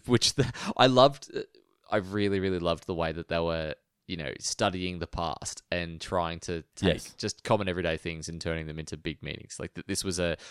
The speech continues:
Speaker 1: prayer to the gods for a Trans Am. <laughs> Um,
Speaker 2: I will say it's hard to read book covers when you're watching this through tears. So
Speaker 1: Oh, there was nothing sad at that particular moment.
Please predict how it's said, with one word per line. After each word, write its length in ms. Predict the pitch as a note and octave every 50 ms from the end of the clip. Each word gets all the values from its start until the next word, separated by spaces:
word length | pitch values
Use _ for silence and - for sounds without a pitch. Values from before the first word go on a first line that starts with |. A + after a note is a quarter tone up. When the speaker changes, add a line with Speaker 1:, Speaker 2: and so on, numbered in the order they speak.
| - - _ _
Speaker 1:
prayer 260 | - A2+ G2 F2 F2
to 100 | - F#2
the 100 | E2 F2
gods 480 | - E2+ E2 D2+ C#2 B1+ - - - - - _ -
for 340 | - - G#2+ F#2+ E2+ E2 E2+ - -
a 60 | F#2
Trans 340 | - - F#2 D#2+ D#2+ D#2 -
Am. 200 | D2 C2+ - - - _ _ _
<laughs> 100 | - B2 - - - - - - A3+ F3 - - - - - -
Um, 180 | E3+ C#3+ A#2 - _ _ _ _ _ _ _ _ - C4+ D4 D4+ C#4 C4+ - - - - D3+
Speaker 2:
I 40 | B2+
will 180 | A#2+ B2 D3+ D3
say 180 | - D#3 C3+
it's 100 | A#2+ -
hard 220 | - G#2+ G#2+ G#2+ G2
to 80 | G2+ G2
read 200 | G#2 F#2+ F2 D2+
book 180 | - G#2 - -
covers 360 | - F#2 F2 F2 F2 D#2+ D#2
when 180 | F2 F2 F2 F2
you're 220 | E2 E2 D#2+ D2+
watching 380 | A1+ D#2 F#2 F2+ - - F#2 F2
this 160 | E2 D#2+ -
through 160 | - F2 D#2
tears. 440 | - - - D2+ C#2+ - - - - _ _
So 200 | - - C#2+ - - _ _ _ _ _ _ _ _ - - - - - - - -
Speaker 1:
Oh, 100 | - C2 -
there 80 | - A2+
was 100 | C3 D3
nothing 260 | - E3+ - - A2 -
sad 300 | - - - D#2 D#2 -
at 100 | - -
that 160 | C#2 - -
particular 380 | - - - E2 - D#2+ B1 G1+
moment. 260 | G1+ - - - -